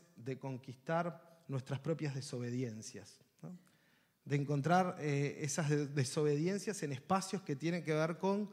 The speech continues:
eh, no con las certezas. En algún lugar leí o vi en el documental que eludi-, que eludiste en algún momento un espacio que te generó todas las respuestas y todas las certezas para ir en búsqueda de las preguntas.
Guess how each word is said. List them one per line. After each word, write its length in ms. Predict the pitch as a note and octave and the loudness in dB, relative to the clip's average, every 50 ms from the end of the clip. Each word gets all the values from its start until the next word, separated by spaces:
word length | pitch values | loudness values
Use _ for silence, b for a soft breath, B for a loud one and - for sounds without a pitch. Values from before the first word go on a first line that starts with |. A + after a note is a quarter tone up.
| B B B B B B B B B | B B B B B B B B B
eh, 540 | - C#3 C#3+ C#3 C#3 C#3+ - - - - - | 0 4 4 4 4 4 2 0 -4 -10 -2
no 280 | - D3+ E3 G#3 A3+ F#3+ | 2 6 8 8 8 8
con 160 | G3+ G3+ F#3 | 6 4 4
las 120 | E3 D3 | 2 2
certezas. 840 | - - D#3 D3 C#3+ - G3 F#3+ F#3 - G#3 G3 G3 G3 - - - - - _ - _ _ _ _ _ _ _ _ _ _ _ _ _ _ _ _ _ | 2 0 0 -2 4 4 4 4 4 4 2 2 2 2 -4 -10 -16 -20 -20 _ -20 _ _ _ _ _ _ _ _ _ _ _ _ _ _ _ _ _
En 80 | - C3 | -4 -2
algún 280 | C3+ C#3+ D3 D#3 D3+ | 0 2 4 4 4
lugar 440 | D3+ D3 D3 D3 D3+ D3 D3 C#3 C3+ | 4 4 4 6 4 4 4 2 0
leí 520 | C#3+ C3+ C3+ C#3 C#3+ D3 D3+ D3 C#3+ - - - - - - - _ _ _ _ _ _ _ _ | 0 0 2 2 2 2 0 0 -2 -4 -8 -14 -20 -20 -20 -20 _ _ _ _ _ _ _ _
o 160 | A#2 A#2 A#2 | -10 -8 -4
vi 320 | A#2 C3 C3+ C3+ C#3 C#3 C3 - - - - - - - | -2 -2 -2 -2 -2 -4 -8 -10 -18 -20 -20 -20 -20 -14
en 240 | - A#2 A2 A2+ A2 | -10 -10 -8 -6 -6
el 300 | A2+ A#2 A2 - - A2+ | -4 -4 -6 -6 -6 -6
documental 720 | A2+ A#2 A2 A#2 A#2+ A#2 A#2 A#2 A2 C3+ C3+ C#3+ C#3 C3+ B B B B B B | -4 -4 -4 -4 -4 -4 -4 -4 -2 -2 -2 -2 -2 -4 B B B B B B
que 220 | - - C3 B2+ B2+ | -2 0 2 2 4
eludi-, 420 | B2+ C3 B2+ C3 C#3 C#3 C#3+ C#3 | 4 4 4 4 4 2 0 -2
que 180 | - - C3+ B2 | -4 -2 0 0
eludiste 520 | B2 B2+ C3+ C#3 D3 D#3+ D#3+ - - E3 | 2 2 4 6 6 6 4 4 0 -2
en 80 | D#3 D3+ | 0 0
algún 200 | C#3+ C#3 C#3+ D3 | 0 0 0 -2
momento 540 | D3 C#3 C#3+ D3 D3 D3 C3+ D3+ D3 C#3 C#3+ - - - - _ - _ | -2 0 0 -2 -2 -2 -2 -2 -4 -4 -4 -10 -20 -20 -20 _ -20 _
un 160 | - D3 D3+ | -6 -4 -4
espacio 420 | C#3+ - - D3+ D3 C#3 - - C3+ | -4 -4 -4 -6 -6 -4 -6 -8 -6
que 100 | C3 B2+ | -6 -6
te 140 | A2+ A#2+ A#2 | -6 -8 -10
generó 560 | - - B2+ A#2+ B2 C3 C#3 C3+ C3 - - _ _ _ _ _ _ _ | -8 -8 -8 -6 -6 -4 -6 -6 -8 -12 -20 _ _ _ _ _ _ _
todas 220 | - D#3 D3+ D3 | 0 2 2 2
las 140 | C#3 A#2+ - | 2 0 -2
respuestas 500 | B2 A#2 - - C#3 A#2+ - C3 - - | -6 -6 -4 -6 -6 -4 -6 -10 -8 -8
y 60 | A#2+ | -8
todas 200 | A2 - C3+ C3 | -2 0 0 0
las 140 | B2+ A#2 - | 0 0 -2
certezas 420 | A#2 G#2+ G#2+ - C3 - - B2+ | -6 -8 -6 -6 -6 -6 -6 -6
para 220 | - - A#2 A#2 A#2+ | -6 -6 -4 -4 -2
ir 80 | A#2+ | -4
en 100 | B2 A#2 | -4 -4
búsqueda 380 | A2+ A#2 A#2 - - B2 A2+ A2+ | -4 -6 -8 -8 -8 -8 -6 -4
de 60 | A2 | -6
las 120 | G#2 G2 | -6 -8
preguntas. 760 | - - - G2 G2+ G#2 G#2 G2+ G2 G2 - F#2+ G2 - - | -8 -10 -10 -8 -8 -8 -8 -10 -12 -12 -14 -16 -16 -16 -18